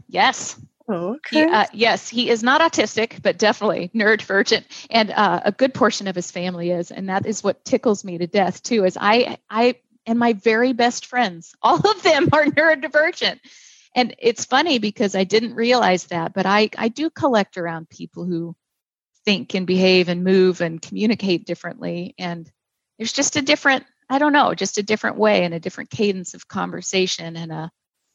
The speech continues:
Speaker 1: I don't know, I love to hear people info dump. And that's one of the things that my <laughs> husband did.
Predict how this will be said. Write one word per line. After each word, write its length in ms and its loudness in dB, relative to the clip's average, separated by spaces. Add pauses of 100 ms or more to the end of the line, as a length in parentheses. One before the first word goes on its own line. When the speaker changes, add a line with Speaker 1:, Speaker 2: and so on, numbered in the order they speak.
(540)
Speaker 1:
I 140 0
don't 100 2
know, 140 4
I 80 4
love 420 4
to 100 2
hear 220 -2
people 340 -2
info 360 0
dump. 340 -4
And 160 -10
that's 240 -6
one 140 -8
of 80 -6
the 100 -12
things 220 -12
that 140 -2
my 180 -4 (260)
<laughs> 220 -6
husband 420 0 (140)
did. 200 4